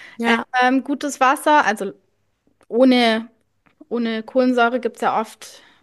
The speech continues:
Speaker 2: verhäuft in, ähm, Plastikflaschen.
Speaker 1: Ja.
Speaker 2: Oder man steigt dann um auf Leitungswasser. Aber auch hier ist es ganz, ganz wichtig, prüft mal kurz, ähm, informiert euch,
Speaker 1: Ja.
Speaker 2: wie denn euer Leitungswasser so, ähm,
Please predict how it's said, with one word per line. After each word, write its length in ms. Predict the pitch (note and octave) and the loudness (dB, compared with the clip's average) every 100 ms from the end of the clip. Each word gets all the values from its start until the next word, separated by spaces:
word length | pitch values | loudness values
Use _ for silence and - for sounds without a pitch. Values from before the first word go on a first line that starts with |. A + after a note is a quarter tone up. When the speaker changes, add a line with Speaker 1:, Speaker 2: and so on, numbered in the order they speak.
| D4 | -20
Speaker 2:
verhäuft 680 | - A3 - A#3 C4 C4+ - | -14 -10 -2 0 0 -2 -12
in, 300 | F#3+ G#3 G#3 | -8 -8 -8
ähm, 260 | C3+ G3 G3 | -6 -6 -6
Plastikflaschen. 960 | B3 C4 - C#4 - C#4 C4 C4 C#4+ C#4+ - - - | -4 -4 -4 -8 -6 -2 -2 0 -4 -6 -16 -20 -4
Speaker 1:
Ja. 240 | A3+ C#4 | 2 4
Speaker 2:
Oder 80 | C4+ | 4
man 160 | B3+ B3 | 2 0
steigt 320 | - A#3 A#3 | -2 -2 0
dann 100 | A#3+ | -4
um 160 | - B3+ | 0 0
auf 180 | - - | -2 -2
Leitungswasser. 880 | C4 D#4 D#4 A3+ A3 - G#3 A#3 A#3+ | 0 0 -2 -8 -10 -4 -4 -2 0
Aber 260 | - A3+ | 0 0
auch 120 | G#3 - | -2 -2
hier 280 | - C4+ C4 | -8 0 0
ist 60 | |
es 160 | A#3+ A#3 | 0 -4
ganz, 260 | A#3 A#3 A#3+ | -4 -4 -6
ganz 200 | A#3 A#3 | -8 -6
wichtig, 480 | B3+ B3 B3 - | -6 -6 -12 -12
prüft 360 | - C#4+ D4 - | -6 -4 -4 -2
mal 120 | A#3 | -2
kurz, 440 | A3 - C#4+ D4 - | -2 -2 -2 -2 -10
ähm, 200 | A3+ A3+ | -8 -6
informiert 420 | A#3+ A#3 A#3+ B3+ B3 | -8 -6 -4 -4 -2
euch, 180 | G#3 A3 | -4 -4
Speaker 1:
Ja. 160 | G#3 - | -8 -8
Speaker 2:
wie 140 | - C#4 | -6 0
denn 180 | C4 B3 | 0 0
euer 260 | A3+ A3 | -2 0
Leitungswasser 720 | A3 A3 A3+ A3 - G#3+ A3+ G#3+ | 2 0 -2 -6 -4 -2 -2 -6
so, 340 | A3+ G#3 G#3 G#3+ - - - - _ | 0 2 2 -4 -20 -20 -20 -20 _
ähm, 680 | A3+ A3+ G#3+ G#3 G#3 G#3 G3+ | 0 4 4 2 0 -4 -8